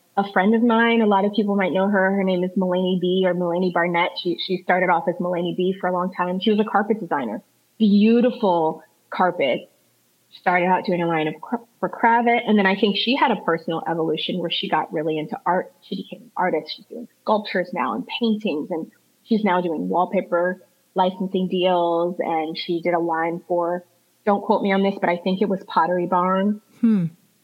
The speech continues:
Speaker 1: Um, through her Black Architects and Designers, um, uh, uh, uh, consortium. And, you know, she's just done some wonderful brand collaborations, and it's been amazing watching her expand her brand from kinda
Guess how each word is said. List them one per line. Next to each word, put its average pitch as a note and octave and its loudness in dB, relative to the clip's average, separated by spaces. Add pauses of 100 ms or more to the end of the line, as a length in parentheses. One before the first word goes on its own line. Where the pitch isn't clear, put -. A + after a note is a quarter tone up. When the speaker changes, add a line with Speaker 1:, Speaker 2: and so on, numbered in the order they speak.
(360)
Speaker 1:
Um, F#3+ 0
through F#3+ 4
her F3+ 4
Black E3+ 2
Architects F3+ -2
and F#3+ 0
Designers, F3 0
um, E3+ 0 (180)
uh, - -4
uh, E3 2 (220)
uh, F3 -2
consortium. G3 2 (500)
And, G3 4
you A3 4
know, G#3+ 6
she's B3+ 2
just A#3+ 0 (140)
done F#3+ 2
some F#3 -2
wonderful F#3 0
brand E3 -2
collaborations, D3 -2
and D#3+ -4
it's F3+ -2
been F3+ 0
amazing F#3 2
watching F3 0
her G3 2
expand - -4
her F3 -4
brand D#3+ -2
from E3 -2 (200)
kinda F3 0